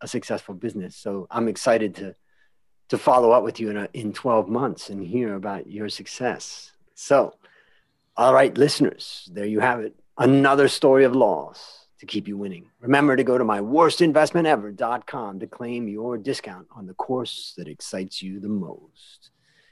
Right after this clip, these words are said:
As we conclude, James, I wanna thank you again for coming on the show. And on behalf of A Stotz Academy, I hereby award you alumni status for turning your worst investment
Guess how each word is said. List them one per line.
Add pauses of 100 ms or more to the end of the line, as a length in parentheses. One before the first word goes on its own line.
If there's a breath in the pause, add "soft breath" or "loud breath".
(300)
As
we
conclude,
James,
I
wanna
thank
you
again
for
coming
on
the
show.
And
on
behalf (220)
of
A
Stotz
Academy, (380)
I
hereby
award
you (240)
alumni
status (300)
for
turning
your
worst
investment